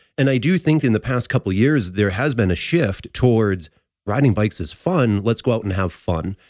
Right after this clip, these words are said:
But as I began <laughs> looking into the outline and, and working with Scott to create the outline for this, the topic of pain is so deep and so complex.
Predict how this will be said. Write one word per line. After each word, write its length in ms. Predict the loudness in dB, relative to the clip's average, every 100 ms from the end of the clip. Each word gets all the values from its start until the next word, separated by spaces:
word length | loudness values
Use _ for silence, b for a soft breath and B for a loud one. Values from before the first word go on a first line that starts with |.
| b b b _
But 380 | -2 0 -2 -4 _
as 340 | -4 0 0 0
I 220 | 0 0
began 480 | -2 0 4 4 4
<laughs> 0 |
looking 360 | 2 2 0
into 320 | 2 2 0 -2
the 160 | -4
outline 600 | -2 -2 0 0 0 0 0
and, 180 | 0 2
and 240 | 2 2
working 360 | 2 0 0 0
with 120 | -2
Scott 360 | -2 -2 -2
to 80 | -4
create 340 | -4 0 0 0
the 100 | 0
outline 340 | 0 2 0
for 160 | 0 0
this, 320 | 0 0 -4 b b b b b _
the 300 | -4 2 2 0 -12
topic 480 | -12 -10 -2 -2 0
of 160 | -4
pain 480 | -6 0 2 2 0 -2
is 200 | -2 -2
so 460 | -4 -2 0 0
deep 420 | -2 -2 0 0 -2
and 160 | -2 -2
so 360 | 0 0 0
complex. 1000 | 0 -2 -2 -4 -4 -4 -8 -12 -8 -8